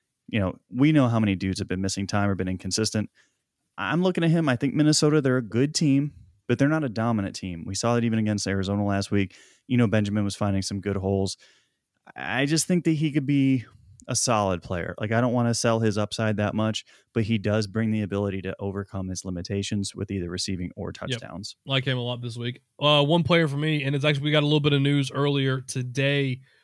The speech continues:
Speaker 2: that Chuba Hubbard is out, which means it is one hundred percent full sail Donta Foreman smash week against the Cincinnati Bengals.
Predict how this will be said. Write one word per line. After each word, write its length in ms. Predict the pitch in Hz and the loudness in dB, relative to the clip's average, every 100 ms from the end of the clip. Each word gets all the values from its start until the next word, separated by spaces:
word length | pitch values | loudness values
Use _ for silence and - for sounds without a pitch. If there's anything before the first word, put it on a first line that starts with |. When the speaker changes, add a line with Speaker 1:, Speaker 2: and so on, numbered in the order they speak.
| _ _ | _ _
Speaker 2:
that 260 | 127 131 123 | -2 0 -2
Chuba 360 | - 156 151 139 | -2 0 0 0
Hubbard 340 | 151 147 143 - | 0 0 -2 -4
is 200 | 143 135 | -6 -2
out, 300 | 143 147 131 | 0 0 -2
which 200 | 135 131 | -4 -2
means 320 | 135 135 131 | -2 -2 -2
it 140 | 135 | -2
is 400 | 139 139 135 127 117 | -2 -2 -2 -4 -8
one 460 | 117 117 131 180 | -12 -6 -2 0
hundred 160 | 165 160 | 0 -4
percent 380 | 143 156 139 - | -2 -2 -2 -6
full 320 | - 160 156 | -4 -2 0
sail 500 | - 147 139 131 131 _ _ _ 113 | 2 4 4 2 -2 _ _ _ -2
Donta 480 | 147 160 147 151 139 | 4 4 4 2 0
Foreman 640 | - 143 135 135 131 127 | -2 0 0 0 0 -2
smash 580 | - 135 135 127 127 - | -4 0 0 0 -2 -4
week 220 | 131 131 | -4 -4
against 380 | 131 131 147 131 | -2 0 0 -2
the 80 | 139 | -4
Cincinnati 560 | - 139 135 127 123 | -2 -4 -2 -2 -2
Bengals. 480 | 120 135 131 131 131 | -2 -2 0 -2 -4